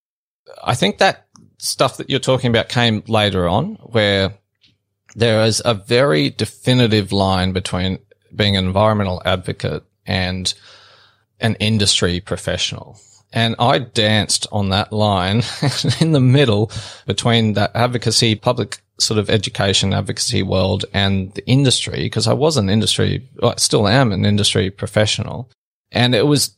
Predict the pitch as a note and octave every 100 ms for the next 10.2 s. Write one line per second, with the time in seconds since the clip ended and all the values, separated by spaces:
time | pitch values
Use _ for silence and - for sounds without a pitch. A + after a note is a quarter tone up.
0 | - B2+ A#2 B2 G#2+ G#2+ F#2+ F#2+ - G2+
1 | F#2 F2 _ - G#2+ G2 F2+ - - -
2 | - A#2+ - D3 C#3 - - A#2+ G#2 G2
3 | G#2 G2+ F#2 - F#2+ F#2 F#2 F#2 G2+ F#2+
4 | - - G#2 F#2 F#2 F#2 F#2 F#2 F#2+ _
5 | _ _ - G2 - A2+ A#2 B2 G2+ E2
6 | - A2 - G#2+ A2+ A2+ - G#2+ A2 A#2+
7 | A2+ A#2+ B2+ - D#3 G3 - - - A2
8 | G#2+ G#2 G#2 - A#2 - _ _ - A#2
9 | - _ _ _ _ _ C3 A#2+ B2 -
10 | -